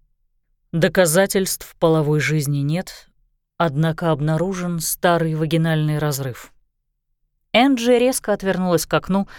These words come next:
сжав руки в кулаки. Она с бешенством глядела на штормовой океан. «Это ничего не доказывает. Такую травму можно получить при различных обстоятельствах. С другой стороны, нет и доказательств,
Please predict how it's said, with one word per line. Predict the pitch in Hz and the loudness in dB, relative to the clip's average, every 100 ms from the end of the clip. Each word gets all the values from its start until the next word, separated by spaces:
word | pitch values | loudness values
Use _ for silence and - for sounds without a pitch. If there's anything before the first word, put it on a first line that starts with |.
| - | -6
сжав | 185 165 196 208 | -2 2 2 0
руки | 196 185 160 | -2 -4 -6
в | - | -8
кулаки. | 170 160 156 - - _ _ _ | -4 -4 -6 -14 -18 _ _ _
Она | 165 180 | 0 2
с | 147 | 2
бешенством | 147 196 180 - 170 160 | 0 0 -4 -4 -2 -2
глядела | 160 170 175 190 165 | 0 0 0 -2 -4
на | 151 | -6
штормовой | - 156 151 151 147 143 | -4 -4 -2 0 0 -2
океан. | - 147 135 127 117 _ _ _ _ _ _ _ | -4 -4 -4 -6 -12 _ _ _ _ _ _ _
«Это | 165 170 | -2 0
ничего | 175 165 - 170 160 | 0 -2 -4 -2 -2
не | 175 170 | -4 -4
доказывает. | 147 156 - 131 123 123 127 - - _ _ _ _ - - | -6 -8 -8 -6 -6 -8 -16 -20 -20 _ _ _ _ -20 -4
Такую | 190 208 190 | -2 0 0
травму | 190 202 180 180 | 2 2 2 0
можно | 170 156 | -2 -2
получить | 165 165 165 202 - | -2 -4 -4 -6 -6
при | - | -4
различных | 180 180 170 180 156 147 143 | -2 -2 -2 -6 -6 -8 -10
обстоятельствах. | - - 151 147 139 131 - 139 - - _ _ _ _ _ _ | -10 -6 -4 -4 -6 -10 -8 -8 -10 -18 _ _ _ _ _ _
С | 175 | -4
другой | 143 160 143 | 0 0 0
стороны, | 139 160 143 143 139 - _ _ | -2 -2 -2 -2 -6 -12 _ _
нет | - 165 151 | -2 -2 -2
и | 131 | -6
доказательств, | 143 135 147 147 147 - - - | -4 -2 -2 -2 -4 -8 -10 -20